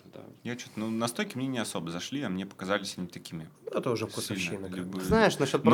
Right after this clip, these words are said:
Speaker 1: по
Speaker 4: проклятых мест
Speaker 1: атмосфере,
Speaker 4: это
Speaker 1: по атмосфере прикольно. Ну, то есть, у меня рядом с офисом пару раз вот мы с Романом Фирсовым, который
Speaker 3: Мгм.
Speaker 1: рулит нашим, с-, э, на-, нашим светом и, э, картинкой в этом подкасте, мы там прибухивали, было в целом здорово.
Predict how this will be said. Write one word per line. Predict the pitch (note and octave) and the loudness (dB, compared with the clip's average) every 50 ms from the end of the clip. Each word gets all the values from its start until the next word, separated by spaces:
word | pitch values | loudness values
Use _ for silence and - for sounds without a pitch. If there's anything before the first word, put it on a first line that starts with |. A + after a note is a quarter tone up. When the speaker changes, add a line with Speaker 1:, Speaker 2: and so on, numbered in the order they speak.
| C#3+ D3 | 10 10
Speaker 1:
по | D#3 | 10
Speaker 4:
проклятых | D#3 D3+ D3 D3+ | 8 8 8 8
мест | D3+ D3+ E3+ | 6 6 6
Speaker 1:
атмосфере, | D#3+ D#3 A3+ B3+ B3+ G3+ | 6 6 6 6 6 4
Speaker 4:
это | D#3+ F#2 F2+ F2 F2 E2+ | 4 2 -2 -4 -6 0
Speaker 1:
по | - C3+ | 2 2
атмосфере | C#3+ - D#3 D3 D3+ - B3 B3+ A3+ | 2 2 0 -4 0 0 0 0 0
прикольно. | - G#2 G2+ G2+ - G#2 G2 F#2+ F2 F2 | -2 -4 -8 -2 0 0 2 2 0 -4
Ну, | G2+ C3 A#2 | -6 -8 -8
то | - - | -8 -10
есть, | D#2+ - - - - - _ _ - _ - | -12 -12 -14 -16 -20 -20 _ _ -20 _ -6
у | F#2 | -2
меня | F#2+ A2+ B2 | 0 2 4
рядом | A#2+ A#2+ G#2+ G2+ G2 | 4 4 2 2 -2
с | G2+ - | -2 -4
офисом | B2 B2 - - E2+ E2 E2 D2 | -4 -4 -4 -6 -6 -6 -6 -4
пару | - F#2 F#2 F2+ | -4 -2 -2 0
раз | E2 E2+ F2+ - - | 0 0 0 -2 -6
вот | D#2 - - | -14 -14 -12
мы | D2+ D#2 | -12 -12
с | D#2 - - - - - | -12 -12 -10 -10 -6 -4
Романом | E2+ E2+ F2 F2+ F2 D#2+ | -2 -2 -2 -2 -2 -4
Фирсовым, | D#2+ - - F#2+ - - E2+ D#2+ | -6 -8 -8 -8 -8 -8 -8 -10
который | - - - - D2+ C#2+ D2+ - - - - - - - - | -10 -10 -10 -10 -8 -10 -10 -12 -14 -20 -20 -20 -20 -12 -6
Speaker 3:
Мгм. | C3 G2 | -4 -2
Speaker 1:
рулит | G2 G2+ G2+ F#2 E2+ - | 0 2 0 0 0 0
нашим, | F2 E2 D#2 - - D#2 D2+ D#2 - - - | -4 -4 -4 -4 -8 -10 -12 -12 -14 -18 -18
с-, | - - - | -18 -16 -12
э, | E2+ E2 D#2+ E2 E2+ - | -10 -10 -10 -10 -8 -8
на-, | E2+ F2 D#2+ | -6 -6 -4
нашим | E2 F2+ F2 - - E2+ | -4 -4 -4 -4 -4 -6
светом | - - G2 G2 F#2+ - E2 D#2+ E2 E2 | -6 -4 -2 -4 -4 -4 -4 -6 -4 -4
и, | E2 D#2+ D#2+ D#2+ D#2 D#2+ D#2+ - - - - - - - - _ _ _ - - | -4 -6 -6 -6 -6 -8 -8 -10 -12 -16 -18 -18 -18 -20 -20 _ _ _ -20 -18
э, | - - - - - - - G1+ - - - | -18 -16 -16 -14 -14 -14 -14 -14 -14 -12 -2
картинкой | - E2+ F2+ - - A#2+ B2+ - E2+ - - - - - | -2 -2 0 2 0 0 0 0 -4 -6 -6 -12 -14 -6
в | G2+ F2+ | -4 -2
этом | F2+ - F2 | -2 -2 -4
подкасте, | E2 E2+ D#2+ - - E2 E2 - - F2+ | -6 -8 -8 -2 -2 -2 -2 -2 -6 -8
мы | F2+ | -6
там | F2+ - F2+ | -6 -6 -8
прибухивали, | E2 - F2 F2 F2 F2 - - F#2+ E2 E2 E2 | -6 -6 -6 -4 -4 -4 -4 -6 -8 -8 -6 -6
было | E2+ E2+ F2 F#2 F2 E2 E2 - _ _ _ | -6 -6 -6 -6 -8 -10 -12 -16 _ _ _
в | - | -14
целом | - E2+ E2+ E2+ | -10 -10 -8 -8
здорово. | E2+ E2+ E2 D#2 D2 - | -6 -4 -4 -4 -4 -6